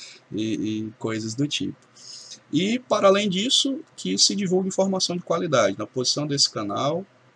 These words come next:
é divulgar informação de qualidade. Caso eu tenha divulgado alguma informação imprecisa ou errada, eu corrijo no episódio posterior, como eu já disse nos episódios que... Sempre eu faço essa fala aqui no final dizendo isso, né?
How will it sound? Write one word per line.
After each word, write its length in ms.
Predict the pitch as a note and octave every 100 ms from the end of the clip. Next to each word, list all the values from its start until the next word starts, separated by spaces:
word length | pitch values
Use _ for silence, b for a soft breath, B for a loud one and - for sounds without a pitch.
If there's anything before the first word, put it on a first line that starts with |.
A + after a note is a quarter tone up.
| _ _ _
é 320 | G2 G#2+ G#2+ -
divulgar 420 | A#2 A2 A2 C#3+
informação 460 | C#3+ C3+ B2 -
de 60 | G#2+
qualidade. 720 | - G2 F#2+ G#2 B2 - D#3+ B B B -
Caso 320 | B2+ C3+ C3+
eu 40 |
tenha 200 | B2 A#2
divulgado 360 | A2+ A2+ G#2+ G2+
alguma 160 | G2+ B2+
informação 440 | A2+ A2 G2 G2
imprecisa 640 | G#2 G#2 G2+ - A2 A2+ G2+
ou 40 |
errada, 300 | F#2 G2+ G2+
eu 60 | G2
corrijo 600 | B2 A2 G#2+ B2+ C3 A2
no 100 | G#2
episódio 640 | - - F2+ G2+ - G2 - _ _ _
posterior, 560 | G#2+ G#2 - G2 F#2 B2+
como 180 | - G#2
eu 60 |
já 140 | G#2+ G2+
disse 320 | A#2 - -
nos 120 | G#2+
episódios 720 | G#2 - F#2+ G2+ G2+ G2 - -
que... 280 | G#2 G#2+ - - _ _ _ _ _ _ _ - - _ _ - - -
Sempre 280 | - E3 F#3
eu 40 |
faço 280 | - D#3+ -
essa 260 | - C#3 A#2+ - -
fala 300 | - A2 G#2+
aqui 120 | -
no 100 | A2
final 240 | A2 G#2+
dizendo 360 | A#2+ A#2+ B2 C3+
isso, 280 | G2+ -
né? 60 | -